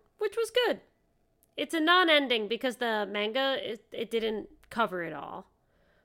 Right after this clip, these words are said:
But, um, I, I'm trying to decide if I'm gonna read the manga or not. I could probably get through it really fast.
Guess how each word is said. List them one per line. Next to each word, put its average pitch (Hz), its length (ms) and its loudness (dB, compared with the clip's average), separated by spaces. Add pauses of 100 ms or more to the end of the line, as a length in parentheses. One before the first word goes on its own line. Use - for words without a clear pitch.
(160)
But, 247 200 4
um, 233 360 2
I, 240 200 0 (320)
I'm 240 140 -2
trying 262 240 2
to 226 60 -10
decide 240 320 0
if 233 100 -4
I'm 233 160 0
gonna 220 220 -2
read 208 380 -4
the 226 60 -4
manga 226 320 -2
or 233 80 -2
not. 240 240 0
I 214 60 -4
could 226 160 -8
probably 285 260 0
get - 180 -6
through 190 180 -4
it 175 100 -6
really 185 380 -4
fast. 180 600 -6